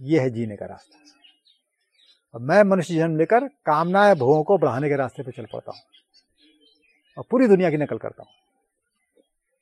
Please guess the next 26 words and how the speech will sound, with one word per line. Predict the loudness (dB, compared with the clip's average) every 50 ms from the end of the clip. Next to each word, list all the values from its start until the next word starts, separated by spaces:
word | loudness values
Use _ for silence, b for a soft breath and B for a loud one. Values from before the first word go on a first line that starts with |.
| _ _ _ _ _ _ _ _ _ _ _ _ _ _ _ _
भूल | -10 -6 -2 2
जाता | 2 4 4 4 2
हूँ | 0 0
गुरु | 0 0 0 2
ने | 0 0
कैसा | -2 -2 -2 -2 -2
जीवन | -2 -2 -4 -4 -4
व्यतीत | -6 -8 -8 -10 -12 -10
किया | -14 -14 -14
था, | -14 -18 -20 -20 _ _ _ _ _ _ _ _ _ _ _ _ _ _ _ _ _ _ _ _ -6
गुरु | 0 2 4 4
के | 4 4
जो | 4 2
असली | 2 0 -2 -2 0 0
भक्त | 0 -2 -4 -4 -2 0
थे | 0
उन्होंने | 0 0 0 -2 -2
कैसा | -2 -2 -2 0 -2
जीवन | -2 -2 -4 -4 -4
व्यतीत | -4 -6 -6 -8 -10 -14 -12
किया | -10 -10 -10
था, | -10 -12 -18 -20 -20 -16
सब | -14 -10
भूल | -6 -6 -6 -6
जाता | -6 -10 -10
हूँ। | -16